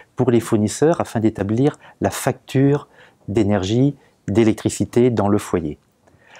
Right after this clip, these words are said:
Alors, au-delà de ça, on voit bien que ces données peuvent intéresser énormément de monde,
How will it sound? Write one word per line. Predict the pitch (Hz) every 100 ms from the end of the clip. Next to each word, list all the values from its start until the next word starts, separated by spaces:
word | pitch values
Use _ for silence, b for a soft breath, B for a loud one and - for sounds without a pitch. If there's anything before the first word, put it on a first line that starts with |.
| B B
Alors, | 107 -
au-delà | 147 123
de | -
ça, | - 185 220 -
on |
voit | 107 104
bien | 131 180
que | 180 - 107 104 -
ces | - 120
données | 110 123 160 196 180 B B B
peuvent | 123 110
intéresser | 104 110 - - 160 -
énormément | 123 120 117 113 120
de |
monde, | 135 143 113 95